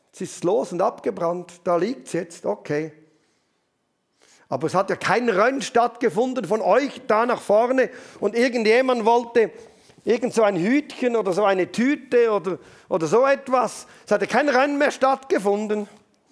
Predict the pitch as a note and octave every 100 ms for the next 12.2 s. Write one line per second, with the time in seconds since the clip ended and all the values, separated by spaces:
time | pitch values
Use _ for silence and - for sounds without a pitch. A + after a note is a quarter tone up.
0 | _ _ _ - D#3 D3 G#3+ B3+ - A3
1 | F#3+ A3 A#3 G#3+ D#3+ F#3+ C4 A3+ - -
2 | _ _ - F3 G3+ A3 D3 F3+ B2 D3+
3 | G#3 - D#3+ D3+ - _ _ _ _ _
4 | _ _ _ _ _ _ _ D4 D4 C#4+
5 | _ _ - _ _ E4+ - _ _ -
6 | - _ _ _ _ _ _ _ - -
7 | - _ _ _ _ _ _ _ _ _
8 | _ _ - D3+ F3 F3+ C3 G#3 B3 F3
9 | F3 - _ _ _ _ _ _ _ _
10 | _ _ _ _ _ _ _ _ _ _
11 | _ _ C#3 D#3 A#3 - A#3+ D#3 D#3 E3
12 | -